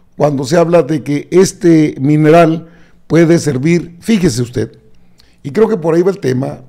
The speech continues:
pero es algo que han hecho a un lado, como que no quieren tocarlo mucho, porque es un tema de vital importancia económico. En la geoeconomía, mm, global, México tiene un lugar preponderante.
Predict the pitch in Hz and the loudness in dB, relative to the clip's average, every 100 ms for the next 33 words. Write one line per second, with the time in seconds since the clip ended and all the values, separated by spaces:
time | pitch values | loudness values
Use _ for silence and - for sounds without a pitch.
0 | - 131 131 127 131 147 165 - - - | -10 -4 -2 -4 -6 -8 -6 -8 -12 -6
1 | 165 160 123 156 156 160 165 165 156 147 | -2 -2 -2 -2 0 0 0 0 0 -2
2 | 147 - _ _ - 139 139 113 151 180 | -4 -16 _ _ -14 -10 -10 -6 -6 -4
3 | 185 185 147 143 165 160 170 160 139 - | -2 -2 -4 -6 -4 -2 -2 -2 -4 -4
4 | 147 - - _ _ - 143 127 156 165 | -8 -8 -20 _ _ -10 -6 -4 0 -2
5 | - - 156 151 156 151 160 170 131 139 | -2 -10 -8 -4 -4 -2 -4 -8 -8 -6
6 | 135 151 156 135 143 - 147 127 147 - | -4 -4 -4 -4 -6 -4 -6 -6 -10 -10
7 | 131 131 127 196 156 - - _ _ - | -6 -2 0 0 0 -4 -20 _ _ -20
8 | - 143 139 127 139 135 120 135 139 147 | -8 -2 -2 0 0 0 0 -4 -6 -2
9 | 180 165 160 - _ _ _ _ - 123 | 0 0 -4 -10 _ _ _ _ -10 -10
10 | 120 139 131 165 165 160 151 - _ _ | -10 -12 -2 2 2 2 -2 -14 _ _
11 | - 123 117 151 214 - 151 143 139 127 | -8 -6 -6 -4 -4 -2 -2 -2 -4 -4
12 | 120 143 - - - - 127 131 120 107 | -6 -8 -14 -20 -14 -4 -4 -2 -6 -2
13 | 180 226 - | -2 -4 -8